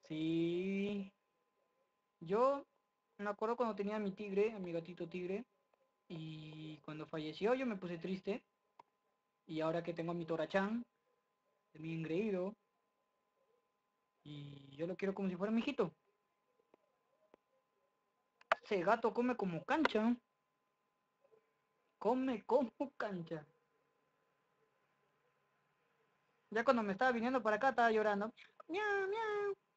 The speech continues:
Ya, pero normal, ¿no? Ya cuando llegue mañana ahí lo voy a abrazar con todas mis fuerzas. Y fue bien cuidadito y alimentado y con todo eso, te juro, me pone muy feliz, te hace sentir muy bien y te cae lágrimas, pero no de tristeza, sino de felicidad.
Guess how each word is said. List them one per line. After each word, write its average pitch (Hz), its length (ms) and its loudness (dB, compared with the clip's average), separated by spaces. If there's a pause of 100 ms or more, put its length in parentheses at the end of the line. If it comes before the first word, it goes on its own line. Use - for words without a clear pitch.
(160)
Ya, - 120 2
pero 269 160 0
normal, 269 400 0
¿no? 247 100 0
Ya 262 120 0
cuando 233 180 -2
llegue 254 220 -2
mañana 240 320 0
ahí 233 100 -2
lo 226 80 2
voy 214 80 6
a 214 40 8
abrazar 202 280 2
con 196 160 0
todas 240 160 4
mis 196 160 2
fuerzas. 147 340 -4 (1200)
Y 196 100 2
fue 277 240 10
bien 311 240 2
cuidadito 269 600 4
y 269 80 4
alimentado 226 600 4
y 226 80 0
con 185 220 -4
todo 220 240 2
eso, 226 160 -2
te 202 140 -2
juro, 220 320 -2 (420)
me 175 80 -4
pone 254 260 2
muy 269 200 0
feliz, 208 320 -2
te - 80 -2
hace 208 200 -4
sentir 214 380 -2
muy 226 300 0
bien 214 400 -6 (280)
y 180 120 -16
te 160 240 -8
cae 196 260 -2
lágrimas, 196 640 -2 (480)
pero 202 240 6
no 214 140 2
de 247 140 4
tristeza, 196 520 -2
sino 185 280 -2
de 196 120 2
felicidad. 160 680 -4